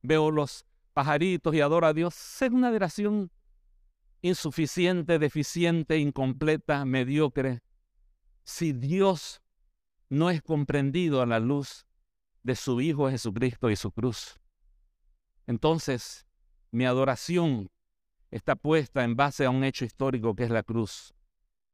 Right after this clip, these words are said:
En tercer lugar, mi adoración concuerda con la naturaleza de Dios. El Señor dice en ese momento, versículo veinticuatro,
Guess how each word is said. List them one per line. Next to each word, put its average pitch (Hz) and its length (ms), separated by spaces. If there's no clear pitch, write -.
En 113 120
tercer 139 320
lugar, 151 300
mi 151 100
adoración 147 840
concuerda 156 680
con 143 220
la 135 120
naturaleza 135 920
de 120 160
Dios. 143 680
El 120 120
Señor 139 340
dice 143 220
en 131 80
ese 135 180
momento, 135 440
versículo 131 440
veinticuatro, 113 840